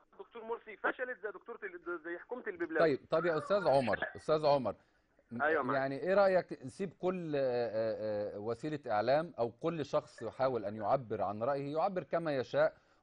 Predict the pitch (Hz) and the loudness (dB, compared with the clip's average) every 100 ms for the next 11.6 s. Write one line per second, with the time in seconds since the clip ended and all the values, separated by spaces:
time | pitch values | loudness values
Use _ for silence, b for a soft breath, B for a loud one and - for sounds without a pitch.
0 | - 135 151 156 156 180 165 135 120 123 | 0 4 4 4 0 2 4 2 0 0
1 | 120 120 147 135 143 123 107 110 175 - | 0 0 0 -2 -4 -6 -6 -6 -6 0
2 | 202 185 202 175 185 180 143 156 165 - | 0 2 0 0 0 -2 -4 -2 -4 -4
3 | 123 113 117 151 135 - 120 135 123 - | -6 -6 -6 -6 -8 -6 -6 -4 -6 -2
4 | 214 - - 151 147 175 147 143 143 143 | 0 0 -2 -2 -2 -2 -2 -2 0 2
5 | 170 - 143 123 156 - 131 - - _ | 2 0 -2 -2 -4 -2 -6 -6 -8 _
6 | - 113 120 147 175 175 240 202 185 196 | 0 2 4 4 2 0 -2 -2 -2 -2
7 | 208 190 247 226 233 262 202 - 254 539 | -4 -2 -2 0 -2 0 -2 -2 -4 -10
8 | 240 190 233 247 220 202 247 240 185 185 | -6 -6 -6 -6 -6 -4 -4 -6 -12 -10
9 | 180 - 214 208 202 - 170 127 - - | -6 -4 -4 -4 -6 -6 -10 -10 -16 -20
10 | _ _ _ _ _ _ - 202 262 214 | _ _ _ _ _ _ -6 -4 -2 -2
11 | 220 220 208 190 180 117 | -6 -4 -4 -4 -6 -10